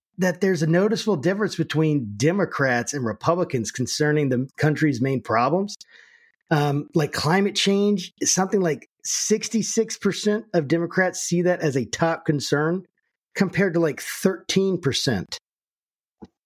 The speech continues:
of Republicans. And I'm just curious, like, about climate change, what,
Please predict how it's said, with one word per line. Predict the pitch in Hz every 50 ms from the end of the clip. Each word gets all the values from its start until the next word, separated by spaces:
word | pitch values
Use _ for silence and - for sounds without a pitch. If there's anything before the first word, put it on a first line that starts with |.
| _ -
of | 165 147 143 139 139 135 131 131 127 117 104 - - - - -
Republicans. | 156 147 123 - 156 160 147 139 - - 98 76 - - - - - - _ _ _ _ _ _ _ _ _ _ _ _ _ _ _ _ _ _ _ _ _
And | - 170 170 170 170 165 165 160 156 -
I'm | 170 165
just | 156 240 220 - -
curious, | - - 240 262 277 262 220 - - -
like, | 196 175 - - - - _ _ _ _ _ _ _ _ _ _
about | - 170 165 214 214 175 -
climate | - 151 185 202 233 240 214 160 -
change, | - 185 175 170 165 156 135 - -
what, | 226 165 139 196 262 302 -